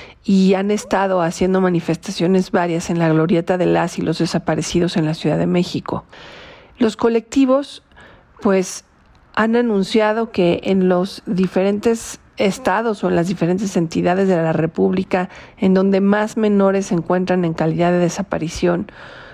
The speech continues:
son el Estado de México, con cuatro mil cuatrocientos ochenta y cinco niñas, niños y adolescentes desaparecidos.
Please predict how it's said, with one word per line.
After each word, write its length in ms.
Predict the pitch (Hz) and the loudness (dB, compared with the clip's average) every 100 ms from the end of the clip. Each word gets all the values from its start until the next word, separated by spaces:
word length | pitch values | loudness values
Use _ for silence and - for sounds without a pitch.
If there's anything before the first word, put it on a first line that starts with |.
| - | -20
son 480 | - - 214 226 - | -6 0 2 0 -2
el 200 | - 202 | 0 2
Estado 380 | 196 - 226 262 | 0 0 -2 0
de 120 | 254 | 0
México, 760 | 202 175 - - - 214 294 - | 2 0 -2 -6 0 0 0 -4
con 320 | - 190 180 | -2 0 0
cuatro 480 | 180 - 175 - 196 | -4 -2 -2 0 -2
mil 400 | 226 226 208 220 | 2 4 4 0
cuatrocientos 960 | - - 190 175 160 - 190 180 202 - | -4 -4 -2 -2 -4 0 0 0 -2 -2
ochenta 460 | 208 - 190 180 165 | -4 0 -2 0 0
y 80 | |
cinco 500 | 175 - 220 202 214 | -2 -2 0 0 2
niñas, 520 | 202 196 190 190 190 185 | 4 4 4 2 0 0
niños 280 | 185 185 | 0 2
y 40 | 185 | 2
adolescentes 580 | 160 156 160 175 175 165 | 2 0 0 -2 -2 -2
desaparecidos. 880 | 160 - - 156 - 190 185 202 | -2 -2 -4 -4 -2 2 2 -2